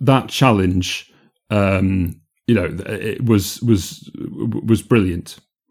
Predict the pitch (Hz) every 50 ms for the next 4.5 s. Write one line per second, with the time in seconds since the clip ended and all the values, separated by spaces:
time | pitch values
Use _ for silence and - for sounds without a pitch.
0 | _ _ _ _ _ _ - _ _ _ - - - 101 101 101 98 101 98 95
1 | 98 - - 117 107 104 98 110 117 120 123 127 120 117 113 117 113 107 98 -
2 | 143 131 123 113 120 123 135 135 135 127 - 156 160 151 139 151 131 - - 139
3 | 131 151 143 135 123 110 98 - - _ _ _ _ _ _ _ _ _ _ _
4 | _ - 127 123 117 110 110 113 110 -